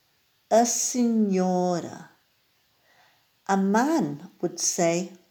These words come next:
"Obrigado." The word for sir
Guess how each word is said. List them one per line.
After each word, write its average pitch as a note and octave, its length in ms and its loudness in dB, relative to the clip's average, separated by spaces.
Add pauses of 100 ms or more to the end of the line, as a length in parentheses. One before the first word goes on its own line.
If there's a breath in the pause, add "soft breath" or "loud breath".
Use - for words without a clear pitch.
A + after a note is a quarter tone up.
(240)
"Obrigado." F#3+ 1700 2 (1200)
The G3+ 220 6
word B3+ 460 4
for B3+ 180 -6
sir G3+ 760 -2